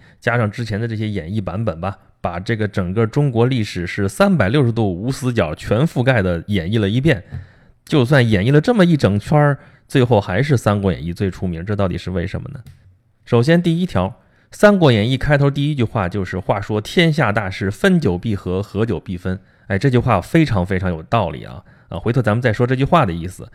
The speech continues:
但是呢，这句话表示了中国历史的一个大事，就是我们通常讲的所谓治乱交替嘛。啊，分久必合，呃，分就是天下大乱的时候，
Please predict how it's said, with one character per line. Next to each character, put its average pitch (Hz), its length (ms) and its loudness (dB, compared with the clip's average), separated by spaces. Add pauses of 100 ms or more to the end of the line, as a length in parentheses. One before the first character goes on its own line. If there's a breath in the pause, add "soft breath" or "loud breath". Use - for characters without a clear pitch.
(300 soft breath)
但 135 180 4
是 127 280 -2
呢， 110 200 0
这 147 140 0
句 135 80 0
话 131 220 0
表 98 180 -4
示 110 140 -6
了 104 40 0
中 123 200 -4
国 113 100 0
历 113 100 -2
史 98 140 -10
的 87 80 -6
一 98 120 -6
个 104 180 -2
大 104 280 -2
事， 98 280 -8
就 98 120 -4
是 98 80 -8
我 85 140 -8
们 87 220 -8
通 117 180 -4
常 104 180 -2
讲 82 220 -8
的 82 60 -10
所 87 160 -8
谓 92 100 -4
治 120 200 -4
乱 104 220 0
交 113 200 -2
替 113 240 -10
嘛。 - 120 -12 (360 soft breath)
啊， - 100 -10
分 196 300 2
久 92 160 2
必 113 160 -4
合， 95 340 -6 (280 soft breath)
呃， - 140 -12
分 196 440 0
就 107 120 -2
是 92 220 -6 (100)
天 117 160 -4
下 110 120 2
大 104 120 -2
乱 113 160 -2
的 87 80 -6
时 - 160 -14
候， - 240 -16